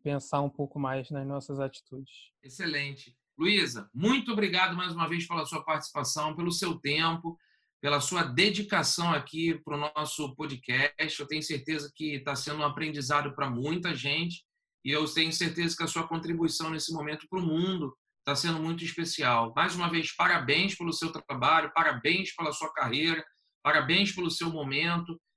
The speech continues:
Speaker 2: Eu te acompanho direto nas redes sociais, eu tô vendo o quanto você tá brilhando. Parabéns pela tua luz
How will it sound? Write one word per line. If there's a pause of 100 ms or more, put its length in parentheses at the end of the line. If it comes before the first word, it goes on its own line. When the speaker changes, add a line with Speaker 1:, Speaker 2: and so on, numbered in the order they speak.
Speaker 2:
Eu
te
acompanho
direto
nas
redes
sociais,
eu
tô
vendo
o
quanto
você
tá
brilhando.
Parabéns
pela
tua
luz